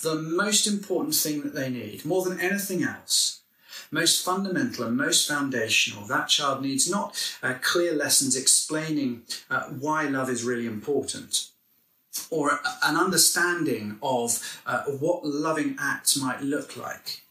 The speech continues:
What the child needs most is to receive that kind of love themselves. Because once you've received that love,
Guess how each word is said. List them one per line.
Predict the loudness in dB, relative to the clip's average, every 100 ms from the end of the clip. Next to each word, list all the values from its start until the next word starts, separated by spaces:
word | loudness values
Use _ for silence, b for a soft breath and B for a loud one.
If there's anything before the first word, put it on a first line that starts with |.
| _ _ _ _ _ _ _ _ _ _
What | -6 -2
the | 2
child | 2 2 0 -2
needs | -2 -2 -2
most | -4 -6 -2 -2 -2 -6 -18 _ _ _ _
is | 0 2
to | 2
receive | 6 6 6 4 -2 -4 -6 -6
that | -2 -2 -4
kind | -4 -4 -4
of | -6
love | -6 -6 -6
themselves. | -2 0 2 -2 -6 -2 0 0 -4 _ _ _ _ _ _ B B
Because | -2 0 2
once | 2 4
you've | 2 2
received | 4 6 6 4 0 -2 -4
that | -6 -6 -8
love, | -8 -6 -4 -4